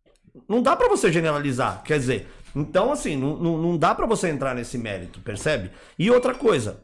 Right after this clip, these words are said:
eu sei que você vai concluir, mas o mais importante do nosso papo, que é onde eu quero chegar, é o seguinte. E aí eu volto no hater. É, a questão de uma arma ser portada por alguém preparado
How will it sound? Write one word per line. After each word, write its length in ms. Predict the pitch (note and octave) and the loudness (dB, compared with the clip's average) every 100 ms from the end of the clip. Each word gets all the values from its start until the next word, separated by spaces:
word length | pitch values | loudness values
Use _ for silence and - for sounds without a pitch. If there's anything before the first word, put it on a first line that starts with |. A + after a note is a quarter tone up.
| _ | _
eu 180 | C#3 D#3 | -2 0
sei 160 | G3+ | 2
que 80 | G3 | 0
você 220 | E3 - | 0 0
vai 120 | C#3+ C#3 | 0 0
concluir, 440 | D3 C3 C3+ G#2 | -2 2 2 4
mas 300 | A#2+ E3 - | 2 0 0
o 80 | F#3+ | 0
mais 280 | G3 C4 A3+ | 2 2 2
importante 600 | G#3+ F3+ C#3+ C#3+ B2 B2 | 2 2 0 -2 -4 -4
do 140 | A#2 | -4
nosso 320 | A#2+ A2+ - G#2 | -4 -6 -10 -6
papo, 360 | C#3 C#3 G2+ | -6 -4 -8
que 140 | - B2 | -8 -6
é 20 | |
onde 240 | B2 G#2 | -6 -4
eu 80 | G#2+ | -6
quero 200 | G#2+ G2+ | -6 -8
chegar, 460 | - F2+ A2+ C#3 A#2 | -6 -4 -2 -2 -2
é 40 | |
o 60 | C3+ | -4
seguinte. 560 | F#3+ B2 F2 - - - - - - - - - - - - - - | -4 -6 -8 -10 -16 -20 -20 -20 -20 -20 -20 -20 -20 -20 -20 -20 -8
E 100 | B2 | -2
aí 100 | D3 | 4
eu 120 | G3+ C#3 | 4 6
volto 320 | E3 F3+ F#3+ | 4 4 0
no 80 | F#3 | 0
hater. 420 | D3 A#2+ F#2+ - _ _ _ _ _ _ _ - - - - - - - - | 0 -4 -10 -14 _ _ _ _ _ _ _ -20 -20 -20 -20 -20 -20 -20 -8
É, 240 | A#2+ A2 - - - _ | -6 -6 -10 -18 -20 _
a 80 | C#3+ | -2
questão 460 | G3+ F#3+ - F#3+ | -2 -2 -2 -2
de 100 | G3 | -2
uma 160 | F3 C#3 | -4 -2
arma 540 | A#2+ B2 A2 F2+ F2 - - - | -2 -2 -6 -10 -14 -20 -20 -20
ser 560 | - - C3+ B2+ G#2+ - _ _ _ _ _ - _ | -14 -4 -2 -2 -6 -16 _ _ _ _ _ -20 _
portada 720 | C#3 C3 - B2 A2+ F#2 - - - - - | -4 -4 -2 -2 -2 -6 -10 -14 -16 -12 -4
por 120 | C3 | -2
alguém 340 | A#2+ A2 A2+ | -2 -4 -8
preparado 760 | G2 A#2 A2 F#2+ G2 A#2+ F#2 | -4 -6 -4 -6 -4 -4 -6